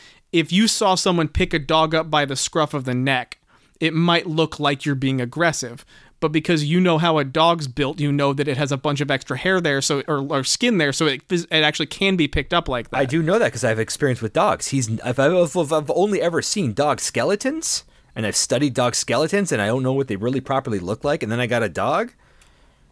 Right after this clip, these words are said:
Speaker 2: I'm gonna be doing stuff, and the dog's gonna be like, "What the fuck are you doing? That's not a, that's, that's a no-no touch."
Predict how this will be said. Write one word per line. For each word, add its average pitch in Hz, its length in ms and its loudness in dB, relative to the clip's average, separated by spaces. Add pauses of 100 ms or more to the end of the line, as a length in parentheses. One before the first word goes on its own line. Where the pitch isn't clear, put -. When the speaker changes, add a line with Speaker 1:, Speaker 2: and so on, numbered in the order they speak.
(460)
Speaker 2:
I'm 139 80 -2
gonna 131 140 0
be 113 100 -2
doing 117 220 -2
stuff, 123 240 -2
and 117 80 -6
the 90 40 -6
dog's 110 200 -2
gonna 120 100 -2
be 98 40 0
like, - 100 -6
"What 135 100 -8
the 131 80 -8
fuck 143 140 -6
are - 20 -6
you 143 120 -4
doing? 139 180 0
That's 127 300 -2
not 131 160 2
a, 123 60 2
that's, 131 380 -4
that's 175 220 -2
a 143 60 -2
no-no 147 340 0
touch." - 460 -8